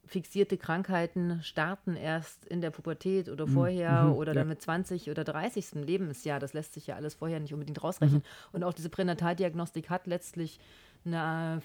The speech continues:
Speaker 1: Fehlerquote, glaub ich, von fünf Prozent
Speaker 2: Mhm.
Speaker 1: letztlich auch. Und dann können die Diagnosen natürlich auch falsch gestellt werden. Also sowas ist ja alles. Und ich finde, diese, das in einen Topf zu werfen, ob nun Abtreibung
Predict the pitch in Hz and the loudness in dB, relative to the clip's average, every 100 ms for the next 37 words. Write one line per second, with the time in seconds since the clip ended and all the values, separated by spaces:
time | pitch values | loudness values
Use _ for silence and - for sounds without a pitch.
0 | - - 208 208 185 - 190 208 185 180 | -6 0 4 4 0 -2 0 0 0 0
1 | 170 165 - 165 196 226 - - 170 180 | 0 -2 -4 -4 -2 -4 -6 -8 -2 -2
2 | 185 240 - 139 147 208 202 - 190 220 | 0 -2 0 2 2 -2 -4 -2 0 0
3 | 226 - - - - 208 226 190 160 180 | -2 -10 -20 -8 4 6 6 2 2 2
4 | 180 156 160 147 165 214 220 208 202 196 | 2 0 -2 0 0 2 2 0 -2 -4
5 | - 185 190 196 - 190 185 180 - 185 | -4 -2 -2 -2 -6 -2 0 0 0 -2
6 | 180 139 151 147 147 151 - - 156 143 | 0 -4 -6 -8 -8 -8 -10 -6 -6 -4
7 | 165 165 - - - - - _ _ - | -4 -6 -10 -20 -20 -20 -20 _ _ -6
8 | 175 160 214 185 170 180 160 - _ - | -4 0 0 0 0 0 0 -6 _ -6
9 | 170 170 147 156 180 214 - - 226 226 | -4 -2 -2 -2 0 -4 -4 -12 -4 -2
10 | 240 247 285 285 - _ 392 494 _ _ | -2 -4 -10 -10 -12 _ _ -20 _ _
11 | _ _ _ _ _ _ _ _ _ _ | _ _ _ _ _ _ _ _ _ _
12 | 175 180 185 175 - - - - 196 190 | -4 -2 -2 -2 -4 -6 -6 0 0 2
13 | 196 196 196 196 | 0 0 0 -2